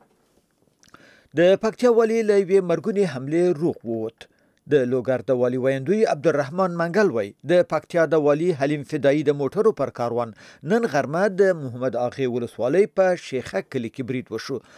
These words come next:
منګل ازادي راډیو ته وویل، د طالبانو دا برید د دفاعي ځواکونو له کلک غبرګون سره مخامخ شو.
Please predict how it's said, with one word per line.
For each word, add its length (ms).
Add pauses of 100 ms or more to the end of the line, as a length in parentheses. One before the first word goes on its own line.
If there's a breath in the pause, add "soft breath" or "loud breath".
(260 soft breath)
منګل 320 (120)
ازادي 360
راډیو 300
ته 100
وویل، 300 (320 loud breath)
د 180
طالبانو 440 (100)
دا 80 (100)
برید 300
د 180
دفاعي 400
ځواکونو 480
له 80 (160)
کلک 400
غبرګون 540
سره 180
مخامخ 460
شو. 120